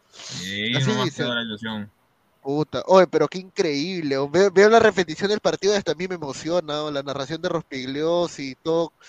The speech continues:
Speaker 2: cómo se dio el partido. Partidazo, ¿ah?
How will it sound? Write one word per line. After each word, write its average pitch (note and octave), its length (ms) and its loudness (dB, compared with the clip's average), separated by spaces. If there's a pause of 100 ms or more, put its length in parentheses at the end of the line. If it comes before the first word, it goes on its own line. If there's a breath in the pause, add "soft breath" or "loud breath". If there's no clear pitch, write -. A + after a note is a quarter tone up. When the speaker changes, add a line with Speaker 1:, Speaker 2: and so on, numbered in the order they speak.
(180 loud breath)
Speaker 2:
cómo F3+ 240 2
se F3 120 -4
dio D#3+ 120 0
el F3 60 -4
partido. D#3+ 920 -2 (1300 soft breath)
Partidazo, D3 680 -2
¿ah? C#3 140 -6